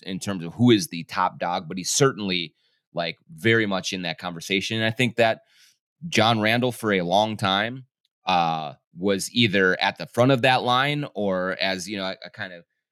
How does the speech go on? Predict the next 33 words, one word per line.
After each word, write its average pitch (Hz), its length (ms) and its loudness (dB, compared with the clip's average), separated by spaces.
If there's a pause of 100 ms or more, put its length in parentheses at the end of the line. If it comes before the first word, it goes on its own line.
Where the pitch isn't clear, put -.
(180)
one 101 220 -12
of 98 60 -12
my 92 160 -6
old 95 180 -4
coaches 101 380 -10
said, 90 160 -4
"If 87 80 -10
he's 90 180 -8
not 117 260 0 (120)
driving 101 480 2
the 90 60 -2
bus, 82 320 0
he's 82 160 -8
certainly 95 320 -2
sitting 82 280 -6
right 87 140 -2
at 80 120 -8
the 76 60 -20
front 76 240 -6
of - 100 -20
it." - 120 -20 (240)
And 98 220 -2
so, 90 480 0 (400)
um, 85 640 -2 (160)
so 104 240 2
I 113 160 4
think 127 240 -2
he's 143 240 -4
close 127 540 -2
as 101 180 -6
well. 98 420 0
I 101 120 -2
wonder, 120 720 0